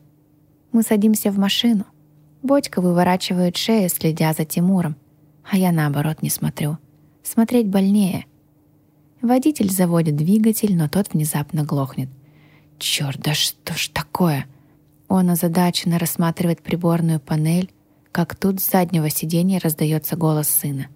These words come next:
"Мам, а почему папа сюда бежит?" Мы с водителем оборачиваемся. Охранник, сидевший рядом с Богданом, выскакивает из салона и распахивает передо мной дверь. "Выходите!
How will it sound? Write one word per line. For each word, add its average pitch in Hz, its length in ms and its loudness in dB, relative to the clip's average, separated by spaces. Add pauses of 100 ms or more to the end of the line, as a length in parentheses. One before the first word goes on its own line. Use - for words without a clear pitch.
(600)
"Мам, 254 420 4 (340)
а 247 80 -2
почему 285 380 2
папа 254 340 2
сюда 220 360 2
бежит?" 170 480 -2
Мы 185 220 4
с - 120 -4
водителем 180 580 4
оборачиваемся. 170 1000 0 (260)
Охранник, 214 600 2 (120)
сидевший 202 560 2
рядом 180 300 2
с 156 100 -4
Богданом, 175 560 0 (160)
выскакивает 190 760 0
из - 160 -2
салона 170 540 2 (140)
и 254 100 4
распахивает 170 720 -2
передо 151 320 -2
мной 147 220 0
дверь. 135 420 -4 (640)
"Выходите! 262 840 2